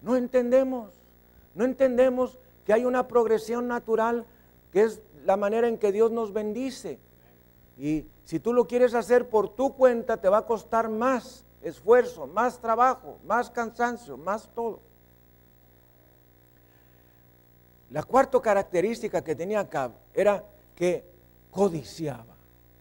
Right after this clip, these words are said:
Una codicia que vemos también de una manera repetida en la vida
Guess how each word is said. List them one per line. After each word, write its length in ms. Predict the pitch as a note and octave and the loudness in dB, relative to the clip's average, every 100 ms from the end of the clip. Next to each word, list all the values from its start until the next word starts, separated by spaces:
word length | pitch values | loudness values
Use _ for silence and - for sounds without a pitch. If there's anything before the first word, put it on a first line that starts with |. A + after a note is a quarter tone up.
| _ _ _ _ _ _ | _ _ _ _ _ _
Una 260 | A3 A#3 F#3+ | -4 -2 -4
codicia 560 | - D3+ G3 F3 F#3 - | -4 -2 -2 -2 -6 -4
que 120 | E3 | -2
vemos 340 | F#3+ G3 F3+ | -2 -4 -8
también 500 | F3 D#3 D#3 F3 F3 | -8 -4 -2 0 -2
de 60 | D#3 | -4
una 200 | F3+ F#3 | -4 -4
manera 380 | D#3 D#3 E3+ E3 | -6 -4 -2 -2
repetida 680 | F3 E3+ D#3+ D#3 D3 D3+ - _ _ - | -2 -4 -6 -4 -2 -4 -6 _ _ 0
en 240 | D#3+ F3 | 0 2
la 120 | E3+ C#3+ | 0 0
vida 400 | D3+ D3+ D3 | 0 -2 -4